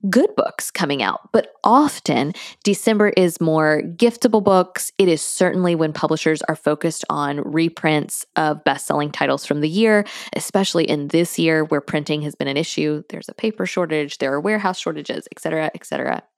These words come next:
et cetera. So I do not have access very often to December releases. Sometimes we'll get some A R Cs, but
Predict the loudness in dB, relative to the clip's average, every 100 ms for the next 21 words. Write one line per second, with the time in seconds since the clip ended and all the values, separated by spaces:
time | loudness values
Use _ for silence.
0 | -20 -14 -10 -8 -10 -12 -20 -20 -20 -20
1 | -20 -20 -20 -20 _ _ _ 4 6 6
2 | 6 6 8 6 8 6 6 6 4 2
3 | 0 2 2 -2 0 2 2 -4 0 2
4 | 4 2 0 -2 0 -2 0 2 2 2
5 | -2 0 0 2 2 0 -2 -4 -6 -10
6 | -12 0 2 4 2 2 2 0 0 -2
7 | 0 -2 -2 -4 -2 -4 -8 -16 -2 2
8 | 4 2 -4